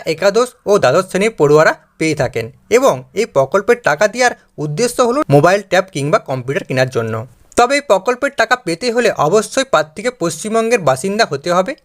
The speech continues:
এবং অবশ্যই মাধ্যমিক পরীক্ষায় পাস করতে হবে। তবে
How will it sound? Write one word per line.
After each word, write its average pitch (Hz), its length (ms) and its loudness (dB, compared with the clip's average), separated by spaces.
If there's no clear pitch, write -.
এবং 202 140 4
অবশ্যই 240 480 2
মাধ্যমিক 196 440 -2
পরীক্ষায় 196 420 0
পাস 156 140 2
করতে 190 300 -2
হবে। 233 140 0
তবে 233 180 2